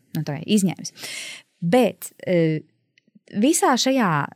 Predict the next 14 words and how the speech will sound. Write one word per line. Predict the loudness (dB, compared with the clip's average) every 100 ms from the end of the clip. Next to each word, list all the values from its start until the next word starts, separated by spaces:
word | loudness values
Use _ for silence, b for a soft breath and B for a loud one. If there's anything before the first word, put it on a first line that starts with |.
| -6
stāstā | 0 2 2 0 -2 0 0
ir | 2
jābūt, | 2 2 2 0 -2 -4 2
man | 4 6
ir | 4
svarīga, | 2 0 2 0 -2 -4 -4 -6 -6
eh, | -4 -4
tā | -4 -6
pārliecība | -4 -2 0 0 0 0 -2 -2 0 -2 -2
par | -4 -2
to, | 0 2 2 0 _ _ _ _ _ _ _ _ _ -4
ka | 0
tā | 2 2 0 -6 _
lieta, | 0 2 4 2 0